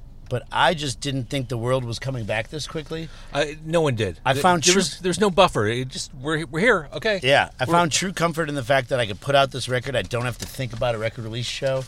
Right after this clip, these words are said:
Speaker 2: Yeah.
Speaker 1: I don't have to think about putting together a band 'cause I've, you know, recorded most of the instruments myself. And, you know, the world coming back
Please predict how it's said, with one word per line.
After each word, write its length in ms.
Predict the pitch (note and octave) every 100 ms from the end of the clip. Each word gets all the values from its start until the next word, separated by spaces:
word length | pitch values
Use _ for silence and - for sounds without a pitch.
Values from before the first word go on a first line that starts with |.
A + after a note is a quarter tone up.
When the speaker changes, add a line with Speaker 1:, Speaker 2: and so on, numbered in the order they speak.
| - B2
Speaker 2:
Yeah. 220 | A#2+ - A#2
Speaker 1:
I 60 |
don't 180 | G#2+ C#3
have 100 | C3
to 80 | B2
think 180 | C#3+ C#3+
about 260 | C#3+ C3+
putting 180 | D3+ D3
together 320 | C3 C3+ B2+
a 40 | A#2
band 380 | B2 B2 C3+
'cause 160 | C3 A#2
I've, 260 | A2 G#2 A#2+
you 120 | A#2+
know, 100 | A2
recorded 540 | A2+ - B2 A2+ G2+ - - - -
most 200 | A2+ A#2+
of 40 | -
the 140 | A2+
instruments 480 | B2 A#2 B2+ A#2+ -
myself. 680 | A#2 G2 B2 A#2 B2 - - - - - - - - B2
And, 400 | A#2 A#2 A2+ G#2 - - - - - -
you 140 | B2+ B2+
know, 200 | A2 A#2
the 140 | A#2
world 400 | A2 A#2 C#3+ B2+
coming 320 | C#3 C3 B2+
back 560 | A2+ C3+ A#2+ A#2 -